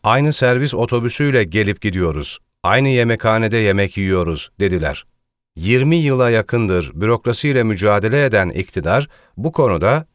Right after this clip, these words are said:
bürokrasiye yenildi. Başa çıkamadı. Tasarı rafa kaldırıldı, unutuldu.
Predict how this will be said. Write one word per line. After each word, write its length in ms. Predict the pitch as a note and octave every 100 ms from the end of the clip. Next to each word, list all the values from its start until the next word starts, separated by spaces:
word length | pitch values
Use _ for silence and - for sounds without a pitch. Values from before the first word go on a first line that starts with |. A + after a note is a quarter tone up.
| -
bürokrasiye 720 | E2+ A2+ G#2+ G2+ F#2+ G#2 B2
yenildi. 600 | C#3 G#2 G#2 G2 D#2 C#2+ - _ _ _ -
Başa 300 | F2 A#2+ A2
çıkamadı. 560 | A2+ B2 G#2 D#2+ C2+ - _ _ _ _ _
Tasarı 560 | - F#2+ - F#2+ C3 D#3 -
rafa 300 | A2+ B2+ C3+
kaldırıldı, 720 | B2 G#2+ G2 F#2 F2+ F2 C#3 D#3+
unutuldu. 640 | - A#2+ A#2+ A2+ F#2+ D#2+